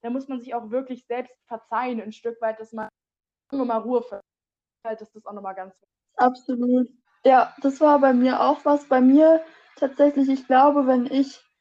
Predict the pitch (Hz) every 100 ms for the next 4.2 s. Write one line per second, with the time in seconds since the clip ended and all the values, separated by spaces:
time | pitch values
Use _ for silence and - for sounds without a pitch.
0 | _ _ - 302 320 277 285 285 277 285
1 | 254 247 269 220 220 254 269 254 254 254
2 | 254 254 233 247 240 220 226 240 - _
3 | 226 226 220 226 254 247 226 220 220 226
4 | 226